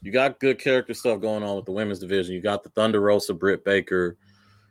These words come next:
Nyla Rose, Hikaru Shida thing, which could lead to a nice, uh, fatal four-way match eventually. You got M J F looking like he's gonna turn on, um,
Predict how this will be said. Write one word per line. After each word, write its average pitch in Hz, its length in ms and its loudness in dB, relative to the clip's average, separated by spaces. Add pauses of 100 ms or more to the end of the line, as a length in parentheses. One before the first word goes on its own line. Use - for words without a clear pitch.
(180)
Nyla 101 300 2
Rose, 98 280 4
Hikaru 98 340 2
Shida 95 400 -2
thing, 87 360 -6 (520)
which 110 200 2
could 131 340 0
lead 113 460 0 (100)
to 110 200 2
a 101 40 2
nice, 98 480 -2
uh, 90 400 0
fatal 104 380 0
four-way 104 440 4
match 90 320 -8
eventually. 92 600 -6 (880)
You 107 140 0
got 101 500 4 (240)
M 120 160 2
J 120 220 4
F 127 180 4
looking 110 240 0
like 101 160 -2
he's 107 160 -2
gonna 101 160 0
turn 107 320 0
on, 98 400 -4
um, 92 640 -4